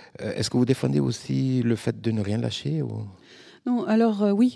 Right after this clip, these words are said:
Speaker 2: effectivement. On dé-, d'abord, Assidus, euh, considère cette diminution de,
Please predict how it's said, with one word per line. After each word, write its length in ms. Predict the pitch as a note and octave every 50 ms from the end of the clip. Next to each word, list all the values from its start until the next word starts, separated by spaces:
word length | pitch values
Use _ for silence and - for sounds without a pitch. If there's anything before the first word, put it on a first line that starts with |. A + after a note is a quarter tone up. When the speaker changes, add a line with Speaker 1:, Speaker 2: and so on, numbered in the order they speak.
| - -
Speaker 2:
effectivement. 760 | G#3 - B3+ G#3+ - - A3+ G#3 G#3+ G#3+ G#3+ A#3 C4 C#4 - -
On 140 | A3+ A3+
dé-, 160 | A3 A3+ - -
d'abord, 420 | G#3 A3+ G#3 A3+ G#3 G3+ F#3+ - -
Assidus, 680 | - G#3 G#3+ - - A#3+ G#3 G3 G#3+ G3+ F#3+ - - - -
euh, 100 | F#3+ G3
considère 640 | - - G#3 G#3 - - G3 F3+ G3+ F#3+ F#3+ F#3 -
cette 320 | - - G3+ F#3+ - - G3
diminution 600 | F3 E3 G3+ G#3 G#3 G#3 G#3 - - - G3+ G3+
de, 160 | F#3 F3+ F3